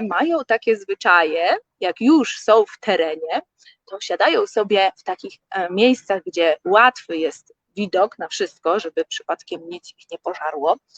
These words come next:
I siadają sobie na przykład na drutach elektrycznych i obserwują wszystko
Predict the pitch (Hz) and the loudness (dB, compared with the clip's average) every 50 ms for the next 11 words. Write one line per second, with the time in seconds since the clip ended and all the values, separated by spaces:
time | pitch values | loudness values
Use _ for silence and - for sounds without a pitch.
0 | _ _ - _ _ _ _ _ - 330 349 381 359 349 359 320 247 240 247 262 | _ _ -20 _ _ _ _ _ 2 6 8 8 8 8 8 6 6 6 6 6
1 | 254 240 - - - - - 180 - - - - _ - 170 - _ _ 185 185 | 6 4 2 -4 -10 -10 -10 -10 -10 -10 -12 -8 _ -4 -4 -4 _ _ -10 -8
2 | 185 180 - 196 - 220 247 247 - 165 156 - - _ _ - 196 185 165 160 | -8 -8 -6 -6 -4 -4 -4 -4 -2 -4 -6 -6 -8 _ _ -6 -4 -4 -4 -4
3 | _ - 208 190 220 - - 220 202 202 208 - _ _ _ _ _ _ _ - | _ -8 -10 -10 -10 -10 -12 -10 -10 -10 -12 -14 _ _ _ _ _ _ _ 2
4 | 339 381 349 - - - - - - - 202 196 202 196 185 - 269 294 285 277 | 4 4 4 6 4 2 0 0 -6 -4 -4 -2 -2 -4 -2 0 0 2 2 2
5 | 262 247 233 214 208 - - - 208 - - - - - 180 180 180 | 4 4 4 4 4 0 -2 -6 -6 -6 -6 -6 -2 2 4 4 4